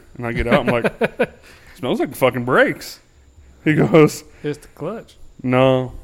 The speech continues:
Speaker 1: I never took the e-brake off." <laughs> I was like, Oh,
Speaker 2: Yeah, that'll do it.
Speaker 1: Yeah.
Speaker 2: I'll never forget the first time I tried to drive. I was pressure washing eighteen-wheelers, right? And I was trying to drive one up to pull it in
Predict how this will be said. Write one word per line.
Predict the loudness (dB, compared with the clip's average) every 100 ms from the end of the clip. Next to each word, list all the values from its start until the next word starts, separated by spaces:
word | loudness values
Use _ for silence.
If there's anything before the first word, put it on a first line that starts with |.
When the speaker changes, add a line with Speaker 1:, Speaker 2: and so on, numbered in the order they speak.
| -20 -16
Speaker 1:
I | -4
never | -2 -2
took | -4
the | -6
e-brake | -4 -4 -2
off." | -4
<laughs> | -4 -6
I | 0 2 4 4 6 4 4 0 2 0 0 -16 -12 -6 0
was | 0
like, | 0 -4
Oh, | -4 -4 -6 -10
Speaker 2:
Yeah, | -10
that'll | -8 -6 -6 -6
do | -8 -10
it. | -14 -20 -20 -20 -8
Speaker 1:
Yeah. | -4 -4 -6 -16 -20 -20 -20 _ _ _ _ _ _ -20 -20 -20 -20 -20 -16 -16 -16 -20 -14 -6
Speaker 2:
I'll | -4
never | -4 -6
forget | -6 -6 -6
the |
first | -6 -6 -4
time | -6 -6
I | -6
tried | -6 -6 -8
to | -10
drive. | -6 -4 -4 -6
I |
was | -10 -10 -18 -10
pressure | -8 -6
washing | -6 -8 -12
eighteen-wheelers, | -14 -10 -10 -10 -12 -14
right? | -12 -14 -14 _ _ -20 -20 -20 -20 -10
And | -6 -6 -6
I | -8 -6
was | -8 -12 -20 -20
trying | -6 -4 -4
to |
drive | -4 -2 -2 -4
one | -8 -8 -2
up | -2 -2 -10 -20 _ _ _ -16
to | -14
pull | -8 -8 -6
it | -6
in | -8 -8 -12